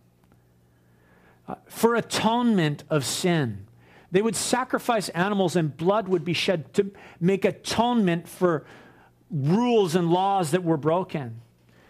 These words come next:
You know, when we read about the Garden of Eden in the first part of Genesis,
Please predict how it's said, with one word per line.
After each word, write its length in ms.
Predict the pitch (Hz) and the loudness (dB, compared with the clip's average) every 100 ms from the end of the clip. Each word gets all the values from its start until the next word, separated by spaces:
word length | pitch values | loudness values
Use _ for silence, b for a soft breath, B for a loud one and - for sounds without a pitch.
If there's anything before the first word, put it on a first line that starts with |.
| b b b b | b b b b
You 120 | 180 | 0
know, 100 | 214 | 2
when 140 | 208 202 | 2 2
we 120 | 233 | 2
read 220 | 220 240 | 2 2
about 300 | 220 220 220 | 2 0 0
the 80 | 185 | -2
Garden 420 | 165 202 220 202 | 0 2 2 2
of 140 | 175 | 0
Eden 280 | 190 214 214 | 0 0 2
in 120 | 190 | 0
the 60 | 165 | 0
first 320 | - 202 - | 0 -2 0
part 180 | - 196 | -2 -2
of 100 | 160 | -2
Genesis, 760 | 147 170 214 - 165 147 - | -2 -2 -2 -2 -2 -2 -4